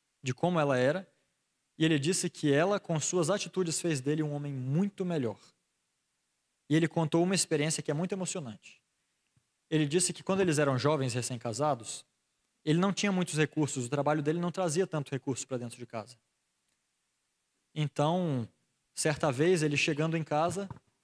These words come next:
ele entrou e tava tudo apagado, tudo escuro. E quando ele abriu a porta, ele viu que tava o jantar na mesa com velinhas. Havia velas na mesa.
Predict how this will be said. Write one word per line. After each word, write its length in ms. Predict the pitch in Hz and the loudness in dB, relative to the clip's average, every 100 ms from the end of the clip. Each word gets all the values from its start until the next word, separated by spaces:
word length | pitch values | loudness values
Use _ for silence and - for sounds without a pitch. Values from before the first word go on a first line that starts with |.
| _ _ - _ - | _ _ -20 _ -6
ele 180 | 151 | -2
entrou 460 | 160 143 156 196 220 | 0 0 2 2 2
e 40 | |
tava 180 | 156 156 | 0 0
tudo 240 | 147 196 233 | 0 -2 -4
apagado, 380 | 214 147 139 | -2 -2 -4
tudo 160 | 127 180 | -4 -8
escuro. 500 | - - 147 123 123 127 127 - | -8 -4 -2 -2 -6 -12 -16 -12
E 140 | 143 | -8
quando 160 | - 180 | -4 0
ele 120 | 196 | 2
abriu 200 | 170 202 | 2 2
a 80 | 196 | 2
porta, 480 | 160 185 180 254 _ _ _ _ _ | 0 -2 -4 -12 _ _ _ _ _
ele 160 | - 151 | -4 -2
viu 160 | 135 180 | 0 0
que 140 | 170 | -2
tava 320 | - 156 147 | -2 -2 0
o 60 | 147 | 0
jantar 320 | 151 147 147 | 0 0 -2
na 100 | 160 | -2
mesa 240 | 143 160 | -4 -4
com 140 | 175 180 | -4 -2
velinhas. 520 | 170 170 143 127 - _ _ _ _ _ _ - - _ | 0 0 -4 -8 -14 _ _ _ _ _ _ -20 -20 _
Havia 140 | 139 | -6
velas 360 | 143 143 143 110 | -2 0 0 -2
na 60 | 113 | -8
mesa. 280 | 107 - | -14 -16